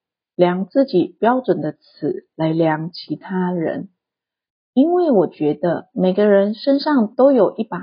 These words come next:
尺，如果你认为你已尽最大的努力，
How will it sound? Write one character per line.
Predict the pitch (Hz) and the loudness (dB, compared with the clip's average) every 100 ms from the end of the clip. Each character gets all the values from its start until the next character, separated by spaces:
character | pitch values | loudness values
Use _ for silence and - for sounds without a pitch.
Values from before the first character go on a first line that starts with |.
| 175 | -12
尺， | - - - - _ _ _ _ _ - | -14 -14 -14 -14 _ _ _ _ _ 2
如 | 208 302 | 4 4
果 | - 220 | 2 2
你 | 170 160 147 - | 0 -4 -8 -6
认 | 220 269 202 | -2 2 2
为 | 156 151 | 0 -4
你 | - 175 226 208 | -2 0 2 0
已 | - | 0
尽 | 220 202 160 | 0 0 -2
最 | - 247 | -2 -2
大 | 233 220 | 0 -2
的 | 180 147 | -2 -4
努 | 143 135 - | -6 -8 -2
力， | 170 - | -2 -2